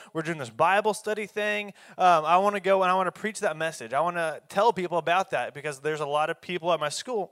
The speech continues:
Whoa. And God said, "Let there be light." There we go. And there's light. And it was good. Just kidding. And then he separated the light from the darkness. And we're not gonna read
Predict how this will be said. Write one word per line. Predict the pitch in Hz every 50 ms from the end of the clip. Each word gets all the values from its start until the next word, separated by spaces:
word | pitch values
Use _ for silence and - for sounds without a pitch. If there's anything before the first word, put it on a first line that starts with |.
| 139 139 151
Whoa. | 165 180 202 254 269 247 208 156 127 123 135 - _ _ _ _ - - _ -
And | 175 170
God | 160 180 190 190 185
said, | 180 175 165
"Let | 170 170
there | - 151
be | 135 147
light." | 139 147 143 123 107 - _ _ _ _ _ _ _ _ _ _ _ _ _ -
There | - 147 143
we | 143
go. | 135 120 117 120 - _ - - - - - - - 762 - - - - - _ _ _ _ _ _ - - - _ _
And | 139 139
there's | 143 143 139 131
light. | 143 143 135 127 -
And | 127 123 - _ _ _ _ _ _ _ _ _ _ _ _ 139
it |
was | 127 120 117
good. | 135 131 120 113 113 107 _ _ _ _ _ _
Just | _ - -
kidding. | - 104 _ _ _ _ _ _ _ _ _ _ _ _ _ _ _ _ _ _ _ _ _
And | 143 127
then | 120 143 143
he | 151 143
separated | 139 - 147 147 - 151 143 139 123
the | 131
light | 127 139 143 143 -
from | - 143
the | 131
darkness. | 131 123 117 123 120 117 - -
And | 123 113 113
we're | 120 127
not | 127 127 131 131
gonna | 131 127 131 127 127 135 143 127 135 131
read | 131 131 131 123 117